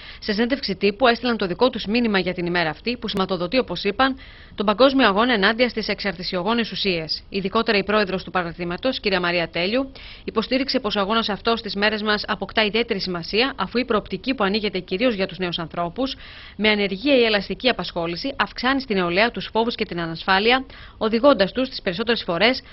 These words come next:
στον ψεύτικο αυτό κόσμο των ναρκωτικών. Απέναντι, λοιπόν, σε αυτή τη σκληρή, όπως τόνισε, πραγματικότητα, η πρωτογενής πρόληψη είναι αυτή που μπορεί να φέρει αποτελέσματα για την ανάπτυξη των νεανικών συνειδήσεων, λαμβάνοντας υπόψη τους βασικούς παράγοντες στη ζωή ενός νέου,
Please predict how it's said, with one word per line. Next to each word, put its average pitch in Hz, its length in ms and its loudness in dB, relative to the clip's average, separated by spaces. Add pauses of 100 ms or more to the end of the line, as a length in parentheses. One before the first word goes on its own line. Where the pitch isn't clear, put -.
(120)
στον - 180 0
ψεύτικο 262 380 2
αυτό 214 200 2 (160)
κόσμο 247 160 0
των 233 100 0
ναρκωτικών. 190 720 0 (160)
Απέναντι, 233 360 4
λοιπόν, 233 260 4
σε 226 80 -2
αυτή 208 120 -2
τη 220 100 0
σκληρή, 208 340 0
όπως 202 220 0
τόνισε, 202 240 -2
πραγματικότητα, 185 840 -2
η - 80 -2
πρωτογενής 196 460 0
πρόληψη 190 500 2
είναι 220 180 0
αυτή 208 220 -2
που 196 100 -8
μπορεί 185 200 2
να 233 100 2
φέρει 208 160 2
αποτελέσματα 185 640 0
για 180 180 -2
την 185 140 -2
ανάπτυξη 185 540 0
των 190 160 0
νεανικών 180 400 0
συνειδήσεων, 170 640 0 (400)
λαμβάνοντας 240 560 4
υπόψη 202 400 0
τους 247 140 -4
βασικούς 196 360 -2
παράγοντες 226 500 2
στη - 100 -6
ζωή 208 180 2
ενός 247 280 -2
νέου, 185 360 4